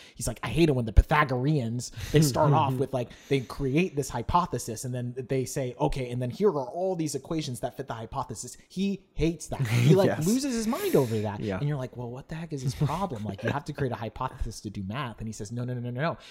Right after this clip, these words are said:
Speaker 1: Because what happens is, is that you assume a starting principle and then you,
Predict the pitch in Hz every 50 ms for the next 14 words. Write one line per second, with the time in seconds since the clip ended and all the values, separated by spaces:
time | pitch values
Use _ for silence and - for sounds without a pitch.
0 | - - - 123 123 110 113 110 107 117 156 190 214 - 156 131 113 110 104 -
1 | 113 - 117 117 - 117 120 123 120 113 - - - - - 156 170 185 190 185
2 | 180 - - - - - - 143 135 131 220 208 - - 220 254 - - 113 92
3 | 92 104 - - _ _ _ _ _ _ _ _ _ _ _ _ _ _ _ _
4 | _ _ _ _ _ _ - - - - - - - 143 139 127 127 123 131 135
5 | 127